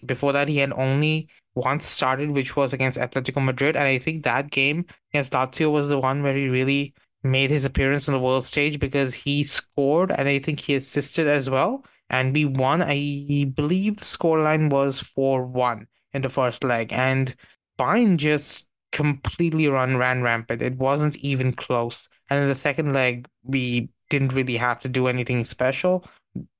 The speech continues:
The tie was almost completely dead by that point. I, I believe Lazio even decided to rest some of their main players. And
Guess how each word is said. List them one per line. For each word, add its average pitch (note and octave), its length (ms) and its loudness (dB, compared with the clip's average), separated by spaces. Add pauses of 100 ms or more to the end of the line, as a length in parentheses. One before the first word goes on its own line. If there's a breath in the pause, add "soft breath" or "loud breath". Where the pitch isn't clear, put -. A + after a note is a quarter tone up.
The C#3 320 0
tie C#3 260 0
was C3+ 180 0
almost C3 540 -2
completely B2 760 -2 (220)
dead C3 240 0
by C#3 120 2
that C#3 240 0
point. E3+ 360 0 (220)
I, B2 140 0 (140)
I C3 120 2
believe C3 280 0
Lazio A#2+ 420 0
even B2+ 240 -2
decided A#2+ 400 -2
to A#2+ 100 -6
rest A#2+ 280 -2
some C3+ 160 -2
of C3 100 -4
their C3 140 0
main B2 260 0
players. D#3 460 -2 (260 soft breath)
And C3+ 420 0